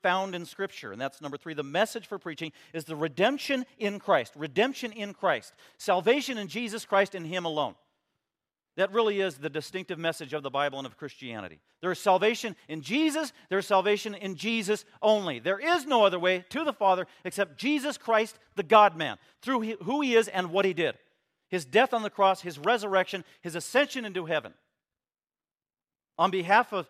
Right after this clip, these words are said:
sinful humanity, all for God's glory. One message,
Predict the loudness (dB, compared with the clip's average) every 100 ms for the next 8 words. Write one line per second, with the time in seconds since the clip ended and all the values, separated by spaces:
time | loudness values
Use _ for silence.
0 | _ -16 -6 -6 -4 -4 -4 -4 -4 -4
1 | -4 -8 -14 -20 _ _ _ _ _ _
2 | _ _ 2 6 6 4 0 _ _ -6
3 | 0 2 4 2 -4 _ _ _ -4 0
4 | 0 -2 -10 _ _ -2 2 2 2 -4
5 | -6 -18 -20